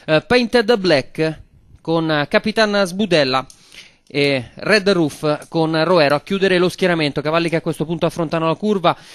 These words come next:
Direi che Country Format ha preso decisamente l'iniziativa, ben richiesto e sollecitato dal suo interprete. Gran Corredor rimane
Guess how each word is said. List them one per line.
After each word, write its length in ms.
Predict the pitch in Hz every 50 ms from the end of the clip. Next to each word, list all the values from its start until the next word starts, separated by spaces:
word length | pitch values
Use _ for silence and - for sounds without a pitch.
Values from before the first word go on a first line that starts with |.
| - - -
Direi 220 | 151 151 160 156
che 120 | 151 160
Country 360 | - - 170 170 165 - 170 165
Format 500 | - 180 175 170 170 170 165 - _ -
ha 300 | 160 160 160 156 151 -
preso 300 | - 165 165 143 160 170
decisamente 680 | 156 160 151 - 175 143 170 170 196 202 180 - 185
l'iniziativa, 760 | 175 170 170 175 165 - - 175 160 - - 196 180 170 170 156 - - - - - - _
ben 480 | - 160 180 185 190 190 185 175 175
richiesto 560 | 170 170 170 - - 208 196 175 - - -
e 40 | 175
sollecitato 640 | - - 180 175 175 156 - 175 - 185 175 175 175
dal 140 | 175 170
suo 120 | - - 185
interprete. 540 | 175 165 - 202 190 - - 165 143 156 147
Gran 200 | 147 - 170 160
Corredor 400 | - 165 156 170 165 185 185 180
rimane 500 | 180 170 175 175 175 180 175 175 165